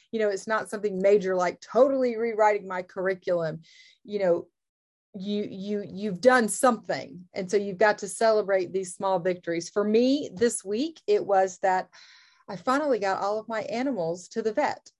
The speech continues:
<laughs> I mean, they were supposed to have gone in May, but, you know, I was just so exhausted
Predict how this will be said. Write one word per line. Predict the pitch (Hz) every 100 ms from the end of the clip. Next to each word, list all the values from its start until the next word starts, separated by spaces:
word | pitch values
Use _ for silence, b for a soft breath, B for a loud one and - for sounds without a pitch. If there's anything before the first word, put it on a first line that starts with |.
| _ _ _
<laughs> | - - - - 294 330 - 381 370 392 - - 294 277 -
I | 240
mean, | 240 240 240
they | 240
were | 247 247
supposed | 247 240 208 202
to | 294
have | 277
gone | 220 208
in | 190 180 175
May, | 170 165 214 277 -
but, | 180 190 196
you | 214
know, | 196 208
I | 196
was | 185 190
just | 196 190
so | 202
exhausted | 180 180 175 233 - 175 156